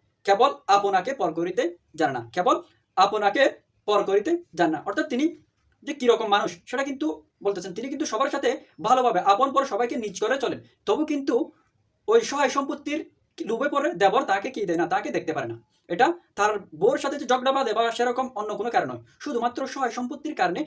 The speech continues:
এই তাকে গৃহ সুখ থেকে বঞ্চিত করতেছে তার দেবর। আচ্ছা, এবার প্রশ্ন করতেছে লেখক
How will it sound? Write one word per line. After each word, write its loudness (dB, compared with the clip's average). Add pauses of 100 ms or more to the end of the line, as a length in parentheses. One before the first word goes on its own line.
(140)
এই -2
তাকে 0
গৃহ -4 (260)
সুখ -4
থেকে -6
বঞ্চিত -6
করতেছে -6
তার -4
দেবর। -8 (1400)
আচ্ছা, -6 (380)
এবার 0
প্রশ্ন -2
করতেছে -4
লেখক -4